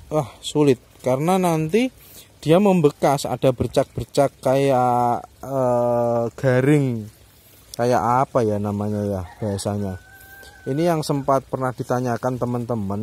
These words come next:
eh, gimana caranya untuk menanggulangi. Kalau di kita, kalau sudah kena hama kayak gini ya terpaksa kita semprot. Ini tah sudah hi-, hitungannya sudah tidak panen, tidak layak jual ya yang ini.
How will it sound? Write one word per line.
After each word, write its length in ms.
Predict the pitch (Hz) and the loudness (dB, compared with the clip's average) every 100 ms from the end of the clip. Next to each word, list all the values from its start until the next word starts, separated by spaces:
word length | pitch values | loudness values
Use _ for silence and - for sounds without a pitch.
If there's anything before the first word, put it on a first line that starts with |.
| 120 | -8
eh, 800 | 92 110 104 104 101 101 101 104 107 | -8 -8 -4 -4 -4 -6 -6 -8 -8
gimana 320 | - 120 117 120 | -6 -4 -2 -2
caranya 460 | 120 113 113 117 | -4 -4 -4 -6
untuk 260 | 110 110 - | -8 -10 -8
menanggulangi. 800 | 113 113 110 113 110 101 104 131 - - - - - | -6 -6 -6 -4 -4 -4 -6 -8 -10 -20 -20 -16 -2
Kalau 320 | 127 131 143 | 0 2 2
di 160 | 139 | -2
kita, 320 | 127 131 165 175 | -4 -4 -2 -2
kalau 240 | 156 151 | 0 -2
sudah 320 | 147 139 123 | -2 -2 -2
kena 320 | 127 127 123 | -2 -4 -2
hama 320 | 127 127 127 127 | -2 -2 -2 0
kayak 260 | 127 117 - | 0 -2 -6
gini 400 | 123 120 156 160 | -6 -2 2 4
ya 320 | 120 107 110 - - _ _ - - | 4 2 -2 -8 -20 _ _ -20 -12
terpaksa 800 | - 127 120 110 - 127 123 120 117 | -6 -4 -2 -4 0 0 2 0 -2
kita 220 | 123 127 | -4 -2
semprot. 640 | 135 143 185 131 131 - - - - - - - - _ - | -2 -4 0 0 0 -8 -20 -20 -20 -20 -20 -20 -20 _ -6
Ini 160 | 139 170 | -4 0
tah 160 | 180 | -2
sudah 480 | 135 135 131 120 120 | -2 0 2 2 -4
hi-, 220 | - 120 - - - | -8 -12 -12 -20 -12
hitungannya 400 | 120 131 123 143 | -8 -6 -4 -6
sudah 320 | 147 143 123 | -8 -6 -6
tidak 240 | 110 127 - | -2 -4 -2
panen, 320 | 117 110 107 | -6 -4 -4
tidak 160 | 113 | -4
layak 320 | 98 117 117 - | -2 -2 -4 -4
jual 240 | 127 123 98 | -2 0 -2
ya 240 | 98 98 | -2 -4
yang 80 | 95 | -4
ini. 240 | 101 101 | -6 -8